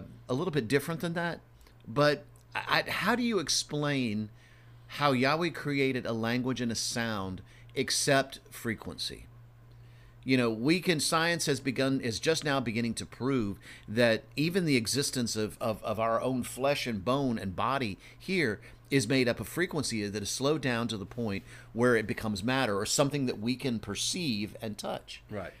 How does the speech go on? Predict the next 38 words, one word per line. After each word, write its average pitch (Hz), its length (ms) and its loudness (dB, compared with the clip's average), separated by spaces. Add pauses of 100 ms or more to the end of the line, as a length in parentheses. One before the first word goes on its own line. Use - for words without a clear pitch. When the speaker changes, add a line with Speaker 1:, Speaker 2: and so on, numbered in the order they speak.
(100)
Speaker 2:
right. 80 200 -12
Speaker 1:
And 143 220 4
so 143 540 6
in 143 180 6
that, 139 260 2
in 127 120 2
that 117 240 -2
case, 196 420 0
our 131 160 4
bodies 131 480 -4
are 117 60 0
made 98 200 0
up 110 200 -2
of 117 180 -4
pure 101 320 -6
frequency. - 600 -12 (1000)
We're, 120 320 4
we 131 140 6
consider 123 440 6
ourselves 127 480 4
living 123 460 2
and 113 160 -2
sentient 107 500 0
beings. 95 460 -6 (240)
Speaker 2:
Right. 98 220 -6
Speaker 1:
What's 139 260 2
the 180 100 0
difference 131 380 0
between 117 500 -2
a 113 140 -2
sound 127 460 0
or 92 140 -4
frequency 92 680 -6 (300)
also 131 340 2
being 98 200 -2
the 95 60 -4
same 90 260 -4
thing? 123 280 -4